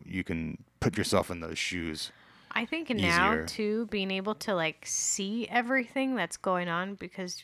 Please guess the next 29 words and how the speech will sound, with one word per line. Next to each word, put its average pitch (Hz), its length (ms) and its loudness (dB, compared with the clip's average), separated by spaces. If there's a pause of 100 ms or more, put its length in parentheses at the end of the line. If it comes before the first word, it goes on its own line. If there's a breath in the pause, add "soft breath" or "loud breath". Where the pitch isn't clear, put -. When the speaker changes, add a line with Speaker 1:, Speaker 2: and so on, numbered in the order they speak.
Speaker 2:
you 190 100 -6
know, 156 160 -4
Speaker 1:
Well, 151 160 2
Speaker 2:
we're, 135 60 8
Speaker 1:
yeah. 85 180 8
Speaker 2:
everyone's 185 380 0
always 165 220 0
on 160 120 -6
your 151 80 -8
phone. 196 300 -4
You're 175 100 -6
s-, - 120 -14 (220)
you're 175 180 -4
seeing 180 600 -4 (120)
everything 180 720 -2
that's 165 240 0
happening 185 540 2
to 196 340 -2
everyone 180 960 -2
Speaker 1:
Mm-hmm. 180 300 2
Speaker 2:
and 180 140 -2
their 156 120 -2
kids 208 420 -2
and, 185 220 -6 (680 soft breath)
and, 185 180 -4
s-, - 220 -8
and 196 160 -2
Speaker 1:
It's 185 140 2
a - 60 4